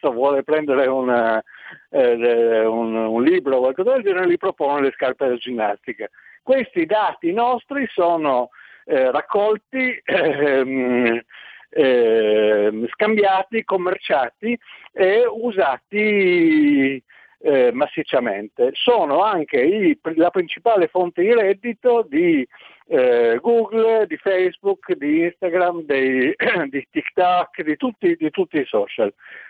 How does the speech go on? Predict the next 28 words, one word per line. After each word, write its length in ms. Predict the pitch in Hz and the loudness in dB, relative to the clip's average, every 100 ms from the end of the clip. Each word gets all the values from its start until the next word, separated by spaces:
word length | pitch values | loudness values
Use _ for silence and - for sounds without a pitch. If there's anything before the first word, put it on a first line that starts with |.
| - - | -20 -4
Ehm, 1120 | 175 156 156 151 147 143 143 139 143 139 131 127 - - - - | 2 2 2 0 -4 -2 0 0 0 0 -2 -4 -14 -20 -20 -2
eh, 280 | 160 147 - | 0 0 0
come 300 | 254 277 233 | -2 -2 -2
succede 460 | 220 - 208 180 | -4 -2 -2 -2
questa 300 | 165 151 170 | -4 -4 -4
cosa? 240 | 151 127 156 | -4 -4 -4
Succede 640 | - 240 - 208 147 156 | -6 -8 -2 -2 0 -4
che 380 | - 202 160 - - - - - | -2 -2 -2 -6 -14 -20 -20 -12
il, 260 | 214 226 233 226 | -4 0 0 2
ehm, 960 | 226 214 208 202 190 180 175 170 151 123 _ _ _ _ _ _ _ | 0 0 0 0 0 0 0 0 -2 -8 _ _ _ _ _ _ _
quando 240 | 180 220 226 | -2 0 0
voi 160 | 196 | 0
andate 300 | 180 180 202 | 0 -2 -2
su 120 | 175 180 | -4 -4
un 100 | 165 | -6
sito, 480 | - 135 - 214 | -4 -6 -2 -2
questo 440 | 214 214 208 202 196 | 0 -2 -2 -6 -6
sito 380 | 247 220 - 151 | -8 -8 -4 -4
vi 340 | 160 226 165 - | -2 -2 -2 0
lascia 580 | 175 233 175 - 180 156 | 0 0 -2 -6 -4 -4
sul 240 | 180 202 | -4 -6
computer 680 | - 247 240 208 214 - 226 214 | -6 -8 -4 -4 -2 0 0 0
un 300 | 196 196 170 - | -2 0 -2 -6
piccolissimo 920 | - 190 - 220 247 208 - 156 143 - | -14 -8 -2 0 0 -4 -4 -2 -2 0
pezzo 540 | 180 151 _ 143 139 | -2 -2 _ -4 -4
di 220 | 135 180 | -2 -4
informazione 880 | 139 - 127 127 - 147 123 113 131 | -2 -2 -2 -2 -4 -2 -2 -4 -2
di, 180 | 170 | -4